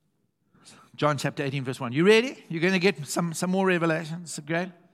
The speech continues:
When he had finished praying, that was with the disciples in,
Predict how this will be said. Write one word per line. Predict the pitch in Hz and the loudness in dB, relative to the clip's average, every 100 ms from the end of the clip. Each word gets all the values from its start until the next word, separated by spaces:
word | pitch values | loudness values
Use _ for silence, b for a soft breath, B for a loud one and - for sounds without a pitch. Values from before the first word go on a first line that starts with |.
| b b b b b | b b b b b
When | 151 175 | -2 0
he | 185 | 2
had | 185 | 0
finished | 185 233 339 - - | -4 -8 -8 -12 -16
praying, | - 196 185 107 104 165 180 - _ _ _ _ _ _ _ _ _ _ _ _ _ _ _ _ _ | -10 -4 -2 -2 -4 -10 -14 -18 _ _ _ _ _ _ _ _ _ _ _ _ _ _ _ _ _
that | 113 117 | -8 -4
was | 131 113 - - - _ _ _ - | -4 -4 -4 -10 -14 _ _ _ -14
with | 113 | -12
the | 123 | -10
disciples | 101 - 95 98 - 208 - - | -10 -8 -8 -10 -12 -14 -14 -10
in, | 113 107 | -6 -6